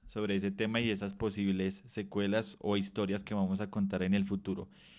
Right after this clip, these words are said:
Ahorita mencionaste a Athena y la verdad, eh,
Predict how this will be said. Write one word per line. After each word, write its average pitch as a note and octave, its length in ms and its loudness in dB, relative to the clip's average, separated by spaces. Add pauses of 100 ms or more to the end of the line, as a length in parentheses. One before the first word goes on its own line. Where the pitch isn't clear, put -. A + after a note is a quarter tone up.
(240)
Ahorita C#3 300 8
mencionaste D3+ 760 6
a C3 300 4 (100)
Athena B2 680 2
y G#2 340 2
la G#2 180 4
verdad, G#2+ 320 6
eh, A#2+ 200 2